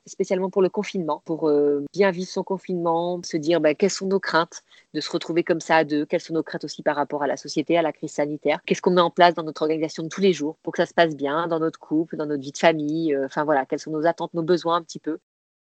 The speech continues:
Je l'ai fait gratuitement, donc, euh, il a eu énormément de succès.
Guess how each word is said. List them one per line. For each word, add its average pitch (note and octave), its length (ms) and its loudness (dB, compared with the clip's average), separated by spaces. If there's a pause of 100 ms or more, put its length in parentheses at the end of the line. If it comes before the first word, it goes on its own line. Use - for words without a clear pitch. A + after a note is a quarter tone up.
(140)
Je - 60 -4
l'ai D#3+ 100 0
fait - 140 -6
gratuitement, D#3+ 600 -2
donc, D#3+ 260 -6
euh, D3 160 -4
il D3 100 -4
a C#3+ 60 0
eu - 100 -2 (100)
énormément G3 1000 2
de D#3+ 160 -8
succès. E3+ 500 -6